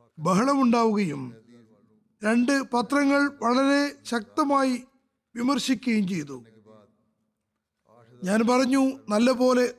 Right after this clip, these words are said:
താങ്കൾക്ക് അനുകൂലമായി ദുആ ഉണ്ടായിരിക്കുന്നു." ലക്ഷക്കണക്കിന് ഫോൾഡറാണ് വിതരണം ചെയ്യപ്പെട്ടത്. ഏതായിരുന്നാലും,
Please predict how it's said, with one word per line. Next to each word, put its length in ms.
താങ്കൾക്ക് 420
അനുകൂലമായി 580
ദുആ 320
ഉണ്ടായിരിക്കുന്നു." 920
ലക്ഷക്കണക്കിന് 760
ഫോൾഡറാണ് 580
വിതരണം 340
ചെയ്യപ്പെട്ടത്. 720
ഏതായിരുന്നാലും, 1040